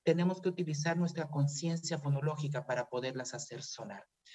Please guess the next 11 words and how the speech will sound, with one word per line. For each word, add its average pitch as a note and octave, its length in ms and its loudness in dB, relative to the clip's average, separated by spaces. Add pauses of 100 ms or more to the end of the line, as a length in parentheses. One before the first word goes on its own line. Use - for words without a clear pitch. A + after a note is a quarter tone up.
(320)
Y D3+ 220 6
es F3+ 100 8
precisamente F#3+ 920 2
esta C#3+ 400 0
conciencia D3 680 0
fonológica E3+ 880 0
el D#3 240 6
núcleo D#3+ 380 2
principal E3 540 0
que F3 80 -2
explica D#3 680 0